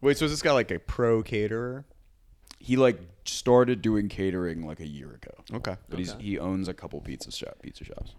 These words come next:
Speaker 3: Well, for, uh, Mike's wedding, they hired a, uh, like, a mobile
Speaker 1: Mm.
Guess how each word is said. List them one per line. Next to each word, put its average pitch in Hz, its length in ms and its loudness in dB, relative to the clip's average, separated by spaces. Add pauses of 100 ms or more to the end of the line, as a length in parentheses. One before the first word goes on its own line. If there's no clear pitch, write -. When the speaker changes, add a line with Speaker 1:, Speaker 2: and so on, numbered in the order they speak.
(120)
Speaker 3:
Well, 110 260 -4
for, 113 300 -4
uh, 98 300 -4 (220)
Mike's 117 440 -8
wedding, 107 340 -4
they 98 160 -8
hired 101 560 -6
a, 95 320 -10
uh, 85 320 -10 (1160)
like, 98 280 -10
a 98 60 -8
mobile 98 920 -6 (380)
Speaker 1:
Mm. - 340 -8